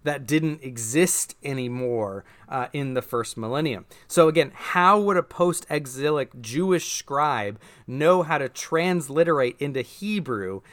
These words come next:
a specific E-, Egyptian vocalization form from a thousand years before in a different context,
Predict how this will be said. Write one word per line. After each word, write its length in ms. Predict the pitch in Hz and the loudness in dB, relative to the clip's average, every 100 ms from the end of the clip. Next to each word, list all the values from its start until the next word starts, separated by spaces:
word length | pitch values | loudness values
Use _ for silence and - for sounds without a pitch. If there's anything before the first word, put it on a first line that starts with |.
| - - | -16 -8
a 100 | 139 | -6
specific 1040 | - - 143 - - - 202 - 175 - - | -6 -6 -6 -4 -6 0 -2 0 -6 -6 -14
E-, 300 | 180 220 180 156 - | -8 -6 -6 -8 -10
Egyptian 640 | 151 127 185 - 175 139 | -8 -2 -2 0 -4 -4
vocalization 1300 | 113 127 175 185 160 135 110 113 156 269 - 202 156 135 | -4 4 4 4 0 0 -4 -2 -2 -2 -4 -2 -2 -6
form 580 | - 117 107 104 110 107 - _ | -8 -6 -4 -6 -8 -12 -20 _
from 260 | - 170 151 | 2 4 4
a 80 | 127 | -2
thousand 840 | - 147 151 196 202 156 170 160 | -4 -2 4 6 6 4 2 0
years 440 | 147 175 180 165 | -2 0 0 0
before 640 | 131 123 - 226 190 131 131 | -6 -10 -6 0 2 4 2
in 160 | 139 135 | 0 -6
a 80 | 113 | -6
different 520 | 107 175 - 143 - | -2 -2 -2 -10 -8
context, 640 | 160 175 165 127 120 - | -4 -4 -4 -6 -6 -12